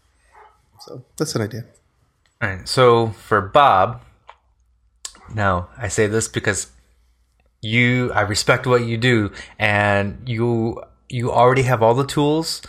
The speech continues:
Speaker 2: and you already have all the skills. I wanna see you do a super fine woodworking, I'm using the quotes, like,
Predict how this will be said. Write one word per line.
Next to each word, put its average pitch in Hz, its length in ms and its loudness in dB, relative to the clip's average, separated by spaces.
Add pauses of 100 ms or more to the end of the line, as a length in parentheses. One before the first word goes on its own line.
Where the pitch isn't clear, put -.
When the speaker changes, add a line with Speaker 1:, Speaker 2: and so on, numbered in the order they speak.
(360)
Speaker 2:
and 98 600 -4 (120)
you 107 380 -4
already 117 340 4
have 117 160 2
all 117 180 4
the 107 120 -4
skills. 98 580 0 (420)
I 120 160 2
wanna 139 220 2
see 127 260 -4
you 120 400 -2 (380)
do 113 240 0
a 104 220 -4
super 131 840 0 (340)
fine 123 760 0 (180)
woodworking, 101 640 -2
I'm 95 200 -6
using 98 220 -6
the 92 80 -4
quotes, 92 460 -4 (160)
like, - 280 -4